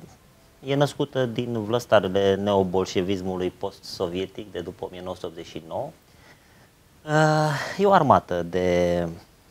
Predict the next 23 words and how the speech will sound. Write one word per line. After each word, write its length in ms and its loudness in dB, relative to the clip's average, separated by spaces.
foști 300 -4
tovarăși 500 0
peceriști, 720 -8
foști 540 -12
securiști, 760 -10
mulți 380 2
dintre 260 2
ei 60 2
cu 80 -6
conexiuni 760 -2
extrem 380 0
de 80 4
periculoase 760 0
cu 800 -6
serviciile 420 -12
secrete 840 -10
răsăritene, 880 -4
F 80 -4
S 160 -2
B, 120 -2
G 280 -2
R 120 0
U 260 0